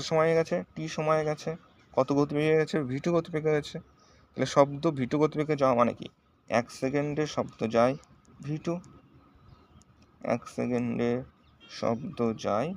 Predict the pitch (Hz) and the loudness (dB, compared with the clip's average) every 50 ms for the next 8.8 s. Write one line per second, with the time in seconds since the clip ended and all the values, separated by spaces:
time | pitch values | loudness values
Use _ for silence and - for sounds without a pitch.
0 | - - - - - - - 147 196 233 - - - - - - - - - - | -10 -8 -8 -8 -6 -4 -4 -4 -4 -4 -8 -14 -20 -20 -20 -20 -18 -8 -4 -2
1 | 120 117 117 - - 151 160 - 175 170 165 165 160 156 156 - - - 175 165 | -2 -2 -4 -6 -8 -8 -6 -4 -6 -4 -4 -2 -2 -2 -2 -4 -8 -8 -8 -8
2 | - - _ - - - - _ _ _ _ _ - - _ _ - _ _ _ | -10 -16 _ -20 -20 -20 -20 _ _ _ _ _ -20 -20 _ _ -20 _ _ _
3 | _ - - 151 151 123 107 113 120 120 - 151 151 151 151 151 160 147 151 156 | _ -6 -2 0 0 0 0 0 -2 -2 0 0 2 2 2 0 -2 0 2 0
4 | 165 151 - 123 113 - - 123 127 135 143 135 135 120 131 139 139 143 135 - | 0 2 0 -2 -2 -2 -4 -4 -2 -2 -2 -4 -6 -4 -2 0 0 2 4 2
5 | 104 - - - - 131 139 139 160 160 165 165 160 - - - - 170 - - | 2 2 0 -4 -4 -6 -4 -4 -4 0 0 0 0 -2 -4 -10 -12 -12 -12 -16
6 | - - - _ _ - _ _ - 120 123 123 127 - 143 139 147 147 - 160 | -20 -20 -20 _ _ -20 _ _ -4 -2 -2 -2 4 4 2 2 4 0 0 0
7 | 160 160 165 165 - - 156 156 156 151 151 147 - 170 170 - 131 139 135 131 | 0 0 -2 -2 0 2 2 4 4 2 0 0 -2 -4 -4 -2 -2 0 -2 0
8 | 127 - 135 131 - - - 151 131 135 160 165 - 135 131 131 | 2 2 0 0 0 0 2 4 4 2 0 0 0 0 0 0